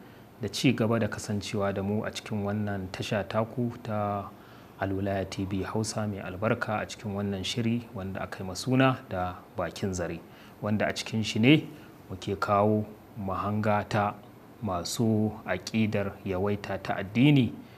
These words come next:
kamar yadda muka yi bayani a can baya cewa suna ganin cewa a zamani guda kuma ya zama akwai addinai mabambanta, sai suke cewa kowane addini ka bi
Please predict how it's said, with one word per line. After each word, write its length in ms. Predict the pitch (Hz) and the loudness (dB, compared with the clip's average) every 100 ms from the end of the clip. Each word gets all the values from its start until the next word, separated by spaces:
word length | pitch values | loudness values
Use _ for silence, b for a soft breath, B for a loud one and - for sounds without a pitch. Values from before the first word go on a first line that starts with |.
| B | B
kamar 240 | - 98 92 | -12 -6 -2
yadda 240 | 104 104 | 0 0
muka 240 | 95 - 95 | -2 -4 -4
yi 60 | |
bayani 320 | 92 107 113 107 | 2 4 4 2
a 40 | |
can 280 | - 98 98 | -4 -6 -2
baya 220 | 98 98 | 0 -2
cewa 540 | - 113 98 117 143 | 0 0 6 8 6
suna 300 | - 107 95 | 4 -6 -4
ganin 260 | 90 95 101 | -4 -2 -2
cewa 380 | - 113 101 101 | -2 -2 0 0
a 80 | 95 | 0
zamani 480 | 92 110 101 104 | 0 2 2 2
guda 360 | 104 98 120 143 B B B B - | 2 8 8 8 B B B B -8
kuma 540 | 101 101 101 101 104 | -2 0 2 4 2
ya 140 | 98 | 0
zama 260 | 92 98 107 | 0 0 0
akwai 280 | 104 - 107 | -2 -4 -2
addinai 520 | 98 98 - 90 92 | -2 -4 -6 -6 0
mabambanta, 840 | 101 104 113 95 90 85 160 170 - B B | 2 4 4 2 -2 10 12 12 4 B B
sai 180 | - 185 | -6 -4
suke 300 | - - - | -4 -4 -4
cewa 440 | - - 101 127 - - - - - | 0 0 2 2 0 -14 -16 -16 -6
kowane 320 | 104 101 98 | -4 -2 -4
addini 520 | - 90 110 113 110 | -6 -6 0 2 2
ka 160 | 101 127 | 0 2
bi 180 | 160 | 4